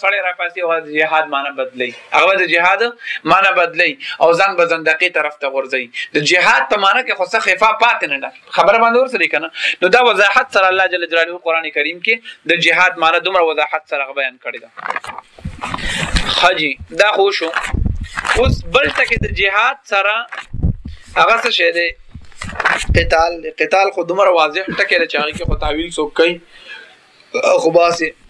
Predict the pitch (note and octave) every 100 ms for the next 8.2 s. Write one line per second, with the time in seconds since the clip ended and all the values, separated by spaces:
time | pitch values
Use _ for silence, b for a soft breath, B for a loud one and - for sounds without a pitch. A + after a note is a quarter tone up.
0 | - - D3+ D#3 D#3 F3 F3 F3 E3+ D#3+
1 | D3+ C#3 D#3 D#3 F#3+ - C#3+ C3+ C3+ C3+
2 | C3 C3 B2+ A#2+ - - - - - -
3 | - - E3+ G#3+ G#3 E3 D#3 D#3 D#3 D#3
4 | - B2+ A#2+ - - - - B B B
5 | - F3+ G#3 G#3+ A#3 F3 B3+ B3 A#3 G#3+
6 | G#3 F#3+ E3+ E3+ D#3+ D3+ D3 C#3+ - _
7 | - D#3 F#3 F#3 F3+ F3 F3 E3 C#3+ B2+
8 | B2